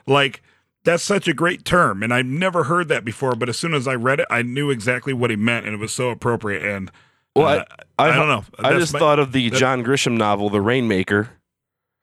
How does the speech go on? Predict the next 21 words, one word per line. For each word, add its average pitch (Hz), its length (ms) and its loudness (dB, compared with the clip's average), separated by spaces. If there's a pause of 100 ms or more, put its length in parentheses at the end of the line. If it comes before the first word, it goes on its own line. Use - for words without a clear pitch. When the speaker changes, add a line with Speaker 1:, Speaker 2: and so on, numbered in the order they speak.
(480)
Speaker 1:
Mm-hmm. 107 420 -2
Speaker 2:
which 110 140 2
is 113 100 4
about 110 260 2
lawyers, 95 380 2
and 107 80 -2
that's 107 160 0
all 98 180 2
I, 87 200 -4
that's 101 200 0
the, - 140 -10
that's 87 300 -4
the 98 40 0
only 87 140 0
context 87 480 -4
I 87 120 -2
had 107 220 -2
for 90 260 -4
it. - 140 -12
But - 120 -10
yeah, 107 240 -2